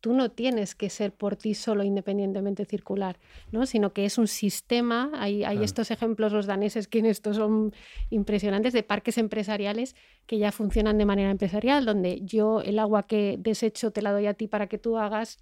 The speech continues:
Speaker 1: mi energía pasa, ¿no? Y entonces no, no depende, o sea, como que hay batallas que intentamos librar solos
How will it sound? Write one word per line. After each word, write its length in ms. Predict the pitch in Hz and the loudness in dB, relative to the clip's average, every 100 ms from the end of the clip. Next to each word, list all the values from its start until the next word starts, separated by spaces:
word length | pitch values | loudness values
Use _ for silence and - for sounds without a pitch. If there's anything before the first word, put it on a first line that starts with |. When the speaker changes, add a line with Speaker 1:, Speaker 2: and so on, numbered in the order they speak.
| 202 | -4
Speaker 1:
mi 140 | 233 | 0
energía 480 | 226 214 - 214 202 | 0 0 0 -2 -2
pasa, 240 | 208 208 220 | -2 -4 -2
¿no? 160 | 247 | 2
Y 60 | 294 | 4
entonces 420 | 214 220 240 - - - - - | 4 -2 -12 -12 -20 -20 -18 -6
no, 180 | 220 226 - | 0 0 2
no 220 | 220 240 | 4 4
depende, 680 | 277 - 262 254 240 226 - - - - _ | 2 2 0 0 0 -4 -6 -14 -16 -20 _
o 20 | |
sea, 180 | - 214 | -8 -6
como 300 | 233 214 214 | -2 -2 -2
que 160 | 214 | 0
hay 320 | 214 247 269 247 | 2 4 4 2
batallas 560 | 226 240 240 247 262 | 0 0 0 0 0
que 80 | - | -2
intentamos 460 | 226 208 208 226 247 | -2 0 0 0 0
librar 480 | 233 220 226 240 - - | 0 0 0 -2 -6 -16
solos 760 | - - 233 226 240 339 - | -14 -2 2 2 2 -2 -10